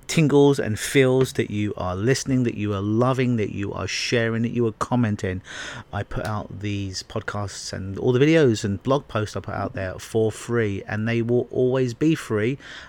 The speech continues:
as long as you listen, as long as you subscribe, as long as you enjoy those, and we continue to grow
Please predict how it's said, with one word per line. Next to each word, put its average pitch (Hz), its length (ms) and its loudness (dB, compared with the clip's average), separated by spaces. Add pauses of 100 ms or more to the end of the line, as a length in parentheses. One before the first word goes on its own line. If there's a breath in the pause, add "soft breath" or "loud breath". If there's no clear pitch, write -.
(160 loud breath)
as 107 160 -6
long 113 160 0
as 104 80 -4
you 107 60 -2
listen, 117 460 -2
as 107 180 -6
long 113 120 -2
as 107 120 -6
you 110 40 -4
subscribe, 107 560 -4
as 107 120 -8
long 113 160 0
as 104 120 -4
you 113 240 2
enjoy 110 680 2
those, 104 320 -2
and 104 100 -2
we 101 40 -4
continue 110 500 -2
to - 440 -2
grow 101 480 0